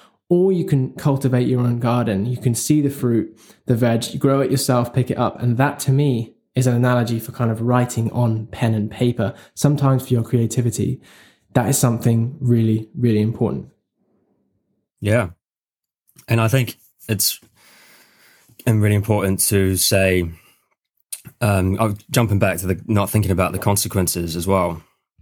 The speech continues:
Speaker 1: Yeah.
Speaker 2: Um, and letting your work flow. Pen and paper's great. Um,
Speaker 1: Yeah.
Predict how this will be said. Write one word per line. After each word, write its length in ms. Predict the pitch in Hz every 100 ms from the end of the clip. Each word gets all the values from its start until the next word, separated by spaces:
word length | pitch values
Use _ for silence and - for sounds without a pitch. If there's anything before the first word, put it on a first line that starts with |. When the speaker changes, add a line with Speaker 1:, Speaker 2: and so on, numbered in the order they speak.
| _ -
Speaker 1:
Yeah. 180 | 123 113 - - - - _ -
Speaker 2:
Um, 440 | 98 92 92 90
and 400 | - 98 95 90 - _ -
letting 280 | 107 104 98
your 100 | 90
work 260 | 95 95
flow. 420 | - 92 90 85 101 _ - - - _ -
Pen 140 | -
and 80 | 101
paper's 340 | 98 98 92 -
great. 300 | 92 92 - - - _ _ _ _ _ _
Um, 480 | - 90 87 87 85
Speaker 1:
Yeah. 120 | -